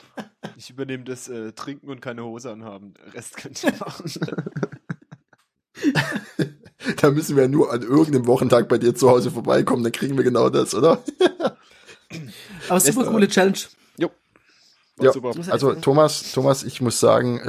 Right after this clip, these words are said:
Speaker 2: äh, äh, du machst mich zu einem besseren Menschen.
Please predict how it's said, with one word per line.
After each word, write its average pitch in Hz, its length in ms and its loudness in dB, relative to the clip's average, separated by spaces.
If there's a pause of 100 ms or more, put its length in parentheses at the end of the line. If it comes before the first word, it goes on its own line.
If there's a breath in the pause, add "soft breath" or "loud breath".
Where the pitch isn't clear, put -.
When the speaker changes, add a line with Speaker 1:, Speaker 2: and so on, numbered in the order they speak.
(1040 soft breath)
Speaker 2:
äh, - 60 -6
äh, 104 300 0
du 117 80 2
machst 123 300 4
mich 131 120 0
zu 117 100 0
einem 107 100 4
besseren 104 340 2
Menschen. 95 380 -4